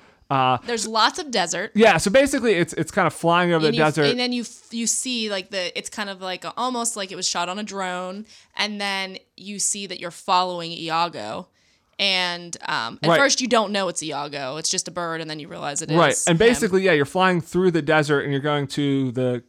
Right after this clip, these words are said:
Speaker 1: Cave of Wonders.
Speaker 2: Right.
Speaker 1: And you can kinda s-, then make out Jafar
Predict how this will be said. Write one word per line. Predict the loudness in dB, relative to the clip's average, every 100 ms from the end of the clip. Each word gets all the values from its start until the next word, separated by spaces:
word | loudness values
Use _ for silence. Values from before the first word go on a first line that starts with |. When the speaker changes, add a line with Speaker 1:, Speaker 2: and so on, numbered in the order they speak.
| _
Speaker 1:
Cave | -2 0
of | -2 -4
Wonders. | -2 -2 -2 -8 -10 -12 _ _ _ -6
Speaker 2:
Right. | -4 0
Speaker 1:
And | 0
you | 0
can | -2
kinda | 0 0 0
s-, | -2
then | -4 0 0
make | 0 0
out | 0 0 -2
Jafar | -6 0 2 4 4 2 0